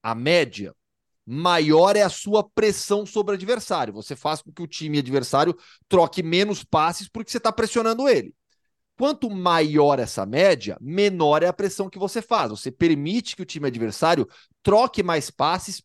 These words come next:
por posse de bola. E aí, qual foi minha surpresa? Quando eu fui olhar esse índice do Bayern no jogo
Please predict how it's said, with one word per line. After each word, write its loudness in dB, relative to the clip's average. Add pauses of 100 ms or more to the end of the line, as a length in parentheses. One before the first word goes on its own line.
(140)
por 0
posse -2
de -6
bola. -2 (600)
E 2
aí, 2
qual 6
foi 0
minha 0
surpresa? -2 (460)
Quando 2
eu 4
fui 2
olhar 4
esse -4
índice -8
do -2
Bayern 0
no 6
jogo 0